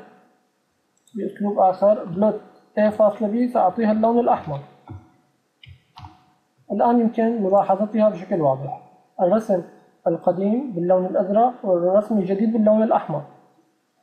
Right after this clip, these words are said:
وبالتالي تم المحافظة على الرسم القديم. أما لو قمت بهولد أوف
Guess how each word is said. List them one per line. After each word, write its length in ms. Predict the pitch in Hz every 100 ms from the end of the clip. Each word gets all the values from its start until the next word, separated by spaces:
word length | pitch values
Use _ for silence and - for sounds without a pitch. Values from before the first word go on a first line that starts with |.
| _ _ -
وبالتالي 460 | 175 185 247 254
تم 200 | 247 269
المحافظة 420 | 277 254 247 254 240
على 120 | 214
الرسم 400 | 220 226 226 247 -
القديم. 340 | - 180 165
أما 160 | 190 233
لو 200 | 240 226 - - -
قمت 280 | 240 196 - - _ _ _
بهولد 460 | 180 185 180 240 247
أوف 260 | 233 277